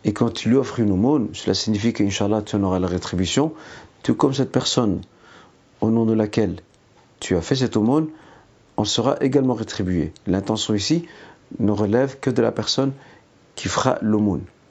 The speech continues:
D'accord ? Vu qu'on va le faire pour quelqu'un d'autre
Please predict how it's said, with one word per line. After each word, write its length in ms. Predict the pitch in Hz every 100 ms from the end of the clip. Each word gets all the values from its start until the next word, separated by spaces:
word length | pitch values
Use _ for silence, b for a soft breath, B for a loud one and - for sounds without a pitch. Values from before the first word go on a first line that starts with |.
| _ -
D'accord ? 340 | 90 - 117 - - _ - - - _ _ -
Vu 240 | 98 135
qu'on 360 | 135 113 - 113
va 100 | 113
le 60 |
faire 220 | 101 135 -
pour 240 | - 131
quelqu'un 280 | 139 - 113
d'autre 340 | 98 82 -